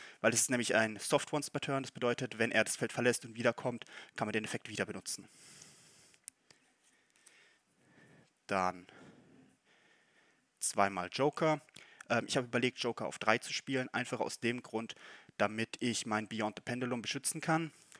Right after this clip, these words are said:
weil wenn Joker Search Revolution Dragon oder den Odyssey, ähm, den spiele ich einmal. Und dadurch kann man dann seine Kombos viel besser schützen, wenn quasi der Vortex bereits früher auf dem Board liegt.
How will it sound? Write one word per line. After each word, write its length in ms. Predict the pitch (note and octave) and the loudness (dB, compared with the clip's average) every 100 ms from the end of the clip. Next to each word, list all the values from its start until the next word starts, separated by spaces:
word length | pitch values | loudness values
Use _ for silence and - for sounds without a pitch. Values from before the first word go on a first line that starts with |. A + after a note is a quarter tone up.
| - | 4
weil 320 | G#2+ A2 G#2+ | 6 6 4
wenn 220 | A2 G#2+ | 2 0
Joker 500 | - D3+ - E3 D#3+ - - - - - - - - - | 0 0 2 4 2 0 -20 -20 -20 -20 -20 -20 -16 -4
Search 320 | A#2+ A#2 - | -2 0 -2
Revolution 440 | G#2 A2 D#3+ - | -2 -2 -2 -2
Dragon 420 | D#3+ E3+ E3 F3 - | 4 4 4 -2 -4
oder 300 | B2+ A#2+ A#2 | -2 2 4
den 300 | A2 A2 G#2+ - | 4 2 2 0
Odyssey, 680 | G#2+ G2 G2+ - - E3 F#3 F3 - - - - - - - - - - _ | 2 4 4 4 6 6 6 4 -12 -20 -20 -20 -20 -18 -18 -20 -20 -20 _
ähm, 320 | A2+ G#2 G2+ - - | -4 -4 -6 -14 -16
den 100 | G#2+ | -14
spiele 200 | - F2+ | -12 -12
ich 80 | - | 2
einmal. 380 | C3+ D#3+ E3+ E3+ - - - - - _ _ _ _ _ _ - - - - - - - - | 4 10 10 8 4 -20 -20 -20 -20 _ _ _ _ _ _ -10 -8 -18 -18 -18 -18 -20 -12
Und 180 | C#3 B2 | -2 8
dadurch 220 | B2+ A#2+ | 8 8
kann 120 | - C3 | 2 2
man 120 | B2 | 4
dann 160 | B2 | 2
seine 200 | A#2+ A#2+ | 2 0
Kombos 440 | A#2 A#2+ A#2 B2 - | 0 -2 -2 -6 -8
viel 160 | B2 | -2
besser 240 | A#2 B2+ A#2 | 0 0 0
schützen, 360 | D3 - C#3+ | -4 -4 -6
wenn 140 | A#2+ A#2+ | -6 -2
quasi 300 | - A2+ A2+ | 0 0 2
der 140 | G#2+ | 0
Vortex 360 | A2+ A2+ B2 - | 2 0 -2 -4
bereits 420 | A#2 G#2+ G#2+ - | 0 2 2 -2
früher 300 | - B2+ A#2+ | -6 0 0
auf 80 | G#2+ | 0
dem 140 | G#2+ | 0
Board 260 | A#2+ C3 - | 2 2 2
liegt. 340 | D3+ - - | 0 0 -8